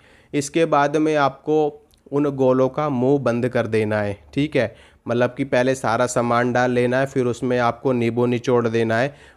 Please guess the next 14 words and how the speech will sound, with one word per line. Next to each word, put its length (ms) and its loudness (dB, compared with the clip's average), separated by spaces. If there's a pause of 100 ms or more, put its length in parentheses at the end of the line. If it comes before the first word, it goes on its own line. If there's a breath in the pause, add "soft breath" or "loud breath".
उसके 300 -2
बाद 300 2
में 160 0
कलावे 500 0
की 180 -6
सहायता 500 0
से 360 -2 (180)
उस 180 -4
गोलों 480 2
को, 220 0
उन 300 -2
गोलों 320 2
को 160 -2
सबको 640 -4